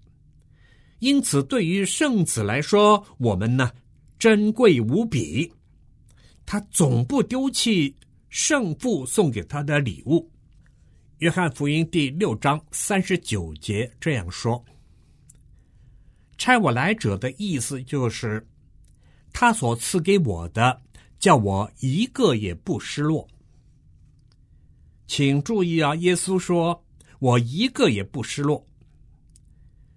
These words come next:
经文接着说：“在末日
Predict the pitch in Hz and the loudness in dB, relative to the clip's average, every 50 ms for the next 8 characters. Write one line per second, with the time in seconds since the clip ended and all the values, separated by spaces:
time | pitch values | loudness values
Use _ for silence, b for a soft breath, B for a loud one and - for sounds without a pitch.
0 | - _ - _ _ _ - 180 185 185 175 143 135 139 143 151 147 - 202 196 | -20 _ -20 _ _ _ 0 2 4 4 4 4 2 2 2 0 0 0 -2 -2
1 | 202 190 151 120 - - 151 147 147 143 143 143 - _ _ - - 202 175 147 | -2 -2 -4 -4 -4 -4 -2 -2 0 -2 -2 -4 -8 _ _ -4 0 0 2 2
2 | 135 139 156 180 208 240 233 208 165 131 135 165 214 262 233 185 - - | 0 -2 -2 -2 -2 0 0 0 -2 -2 -4 -4 -2 0 0 0 -2 -4